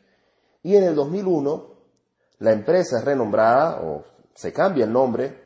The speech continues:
de su empresa, X punto com, a PayPal. Elon Musk se convierte en presidente y C E O de PayPal.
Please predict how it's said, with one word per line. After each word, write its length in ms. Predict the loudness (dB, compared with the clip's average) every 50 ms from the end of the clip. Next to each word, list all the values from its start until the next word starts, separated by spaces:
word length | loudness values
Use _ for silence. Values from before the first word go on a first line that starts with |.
| _ _
de 220 | -6 -6 -6 -4
su 120 | -4 -8
empresa, 420 | -6 -4 -2 -2 -2 -2 0 -2 -2 -2
X 160 | -2 -8 -8
punto 280 | -8 -6 -4 -4 -6
com, 360 | -2 -2 -2 -2 -2 -6 -8 -10
a 140 | -10 -6 -4
PayPal. 420 | -4 -4 -4 -4 -6 -6 -8 -8 _ _ _
Elon 240 | _ 2 2 2 2
Musk 260 | 2 -2 -4 -4 -4
se 60 | -4 -6
convierte 380 | -4 -2 0 -2 -2 -2 -4
en 80 | -6 -4
presidente 640 | -4 -6 -6 -2 -2 -2 0 -2 -2 -4 -6 -6 -6
y 100 | -6 -12
C 180 | -10 -4 0 0
E 40 | 2
O 100 | 2 0
de 80 | 0
PayPal. 420 | -2 -4 -6 -6 -6 -10 -16 -16